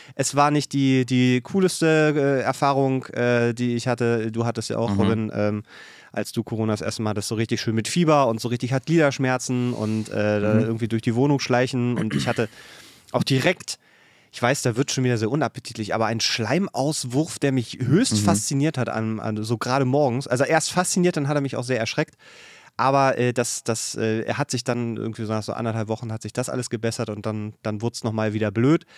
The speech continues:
Speaker 1: Aber jetzt wird's wieder gut. Und das ist eine Parabel aufs Leben.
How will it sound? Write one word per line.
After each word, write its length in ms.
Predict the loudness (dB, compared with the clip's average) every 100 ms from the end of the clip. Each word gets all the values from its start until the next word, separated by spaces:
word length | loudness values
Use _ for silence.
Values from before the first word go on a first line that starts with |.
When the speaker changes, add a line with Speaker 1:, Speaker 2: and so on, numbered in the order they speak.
| -20 -6
Speaker 1:
Aber 220 | 0 4
jetzt 260 | 4 4 0
wird's 160 | -2
wieder 180 | 2 4
gut. 320 | 6 4 2 -4
Und 320 | -2 0 0
das 140 | 0 0
ist 120 | 0
eine 100 | 0
Parabel 640 | 2 2 4 4 2 0 -6 _ -20 -20 _ -2
aufs 240 | -2 2
Leben. 360 | 2 4 2